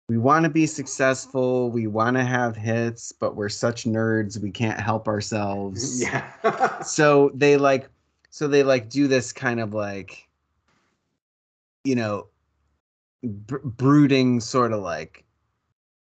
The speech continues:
Speaker 1: uh, almost, like, cynical rock song, and then you get to the bridge, and there's all these, like,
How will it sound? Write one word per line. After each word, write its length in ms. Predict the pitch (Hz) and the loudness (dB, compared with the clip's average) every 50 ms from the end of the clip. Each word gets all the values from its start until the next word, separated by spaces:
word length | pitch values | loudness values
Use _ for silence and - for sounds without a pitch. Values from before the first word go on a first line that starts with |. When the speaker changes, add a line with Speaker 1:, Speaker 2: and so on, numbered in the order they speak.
| _ _ _ _ _ _ _ _ _ _ _ _ _ _ _ _ _ _ - | _ _ _ _ _ _ _ _ _ _ _ _ _ _ _ _ _ _ -18
Speaker 1:
uh, 220 | 95 85 65 50 - - - _ _ _ _ _ _ _ | -16 -14 -14 -16 -18 -20 -20 _ _ _ _ _ _ _
almost, 340 | - 160 156 131 131 117 120 | -8 -4 -2 -2 -2 -2 -2
like, 140 | 127 104 - | -4 -6 -6
cynical 840 | - - - - 151 131 123 117 - 123 117 110 107 104 101 - - | -8 -8 -4 0 0 0 0 0 -2 -4 -2 -2 -2 -4 -4 -6 -6
rock 320 | 101 101 98 107 113 - | -2 0 0 0 -2 -2
song, 500 | - - 139 135 131 131 131 135 139 127 | -2 0 2 2 2 0 0 -2 -4 -6
and 180 | - - 127 127 | -4 0 0 2
then 140 | 139 139 147 | 4 4 4
you 100 | 151 135 | 2 2
get 280 | 117 139 143 - - | 2 0 -2 -2 -4
to 120 | - - 156 | -8 -6 -4
the 120 | 135 131 | -2 -2
bridge, 560 | 110 98 113 113 113 120 127 131 131 - - - _ - | -4 -4 -4 -4 -2 -2 -4 -6 -8 -14 -16 -18 _ -8
and 140 | 123 117 113 | -6 -4 -4
there's 180 | 110 107 107 - - - | -4 -4 -6 -10 -6 -2
all 320 | 113 113 113 113 113 113 | 2 4 4 6 4 4
these, 300 | 107 110 107 104 101 95 | 2 -2 -6 -8 -10 -10
like, 380 | 98 98 95 90 87 - _ _ | -8 -8 -8 -8 -8 -12 _ _